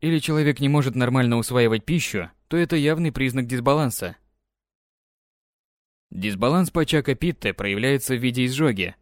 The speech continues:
повышенной кислотности, язв, нерегулярного пищеварения, медленного или быстрого. Ранджака пита содержится в красных кровяных тельцах, печени и селезёнке.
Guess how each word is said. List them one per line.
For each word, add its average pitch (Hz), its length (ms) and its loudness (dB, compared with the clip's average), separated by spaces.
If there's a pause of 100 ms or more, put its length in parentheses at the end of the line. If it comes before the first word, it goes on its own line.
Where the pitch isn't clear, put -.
(300)
повышенной 156 440 2
кислотности, 117 840 -2 (140)
язв, 123 500 -2
нерегулярного 127 760 0
пищеварения, 127 760 -2 (400)
медленного 120 520 0
или 131 240 0
быстрого. 101 560 -4 (1700)
Ранджака 107 640 0
пита 104 480 0 (420)
содержится 156 640 2
в - 40 -8
красных 143 420 2
кровяных 127 400 0
тельцах, 131 420 -2 (220)
печени 139 420 0
и 135 140 -4
селезёнке. 117 680 -4